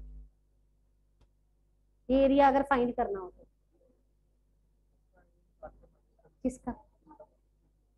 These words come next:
हम्म, बीच वाले का radius ही तो नहीं है। बड़े वाले circle में से छोटे वाले circle को minus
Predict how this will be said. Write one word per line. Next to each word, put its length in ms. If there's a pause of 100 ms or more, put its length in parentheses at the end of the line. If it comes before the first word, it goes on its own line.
(420)
हम्म, 140 (200)
बीच 220
वाले 160
का 100
radius 400
ही 60
तो 100
नहीं 180
है। 120 (1200)
बड़े 220
वाले 200
circle 300
में 100
से 100
छोटे 260
वाले 140
circle 300
को 120
minus 540